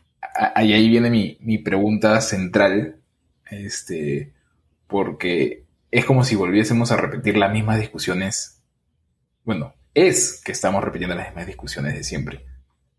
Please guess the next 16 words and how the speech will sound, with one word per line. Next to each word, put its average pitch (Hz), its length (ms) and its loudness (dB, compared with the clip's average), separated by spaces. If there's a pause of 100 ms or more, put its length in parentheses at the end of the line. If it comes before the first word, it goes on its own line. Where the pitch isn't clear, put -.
(140)
Necesitamos 135 1200 0 (360)
una 127 320 2
calidad 90 580 0 (640)
mínima, 117 720 0
y 107 140 2
pregunto 143 460 4
esto 151 520 0 (800)
con 113 180 0
un 120 120 -2
comentario 101 460 0
adicional. 80 520 -4 (560)
Hay 151 160 4
varios 147 240 4
tipos 139 260 2
de 117 60 0
bienes. 80 540 -4